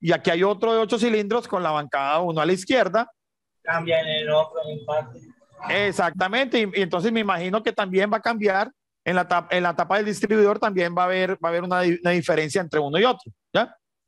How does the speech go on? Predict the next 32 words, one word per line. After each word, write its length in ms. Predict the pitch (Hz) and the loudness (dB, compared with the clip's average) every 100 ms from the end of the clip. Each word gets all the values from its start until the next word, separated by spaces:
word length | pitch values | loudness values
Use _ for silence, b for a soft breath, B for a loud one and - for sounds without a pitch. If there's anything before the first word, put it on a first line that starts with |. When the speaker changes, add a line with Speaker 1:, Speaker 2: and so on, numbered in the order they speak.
| _ _ | _ _
Speaker 1:
Listo, 400 | - 269 262 156 - | 0 0 2 -2 0
así 320 | 170 175 254 | 2 4 4
es 160 | 277 269 | 4 4
como 180 | 262 | 2
vamos 280 | 247 247 247 | 4 2 2
a 60 | 254 | 2
ubicar 400 | 262 202 226 240 | 0 2 0 0
la 200 | - 185 180 | 2 2 2
tarea 340 | 180 175 196 | 0 0 0
que 100 | 202 | -2
teníamos 340 | 180 175 202 | 0 -2 -2
pendiente. 380 | - 214 233 190 | -2 0 0 2
Ahora, 380 | 165 247 180 120 _ b b b | 2 2 0 -4 _ b b b
con 180 | 208 208 | -2 0
respecto 540 | 208 - - 240 233 | 0 -2 -2 -2 2
al 120 | 262 | 0
tema 280 | 214 262 262 | 2 2 4
del 140 | 247 196 | 2 4
día 200 | 240 247 | 2 4
de 140 | 233 | 4
hoy, 320 | 202 208 240 _ _ _ _ - - | 2 2 -2 _ _ _ _ -20 -4
que 80 | 190 | 0
era 120 | 220 | 0
el 140 | 233 208 | 0 2
tema 340 | 247 233 240 | 0 2 2
del 160 | 247 262 | 4 2
escáner, 560 | 254 208 165 175 202 - _ _ _ | 0 -2 0 -2 -4 -8 _ _ _
¿qué 160 | - 233 | 0 0
preguntas 1080 | 185 254 247 214 254 247 196 247 240 233 - | 2 4 4 4 2 2 0 2 2 -2 -8
o 180 | - 185 | 0 2
dudas 340 | 190 226 247 240 | 6 6 6 4
tenemos 560 | 247 214 202 226 220 | 2 4 2 0 -2